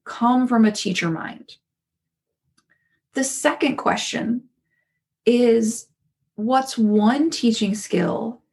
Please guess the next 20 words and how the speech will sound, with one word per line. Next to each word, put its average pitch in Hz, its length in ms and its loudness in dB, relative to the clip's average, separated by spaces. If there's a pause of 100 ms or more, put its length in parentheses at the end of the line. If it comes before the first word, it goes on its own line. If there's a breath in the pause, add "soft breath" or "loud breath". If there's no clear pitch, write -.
(260)
that 226 120 2
you 254 160 4
have 247 440 -2
that 220 120 2
you're 247 140 -2
great 208 360 2
at? - 260 -6
Maybe 175 240 0
it's 226 120 0
evaluation 214 840 2 (480 soft breath)
that 254 120 4
you 294 320 2
aren't 277 320 2
using 170 340 2
in 170 100 2
your 170 140 -2
business 185 420 -2
and 220 160 2
could 302 320 0
be. - 320 -10